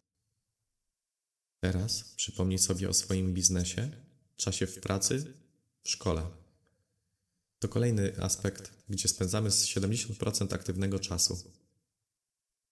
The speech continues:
Chcę, abyś przypomniał sobie o trzech do pięciu zdarzeniach, które ciebie uszczęśliwiły w pracy albo w szkole, za które jesteś wdzięczny. Może to być projekt, który udało się stworzyć,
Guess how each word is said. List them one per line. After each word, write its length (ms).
Chcę, 300
abyś 220
przypomniał 400
sobie 360
o 480
trzech 400
do 100
pięciu 340
zdarzeniach, 600
które 300
ciebie 240
uszczęśliwiły 680
w 80
pracy 440
albo 240
w 60
szkole, 380
za 100
które 240
jesteś 240
wdzięczny. 480
Może 200
to 100
być 160
projekt, 440
który 440
udało 320
się 140
stworzyć, 600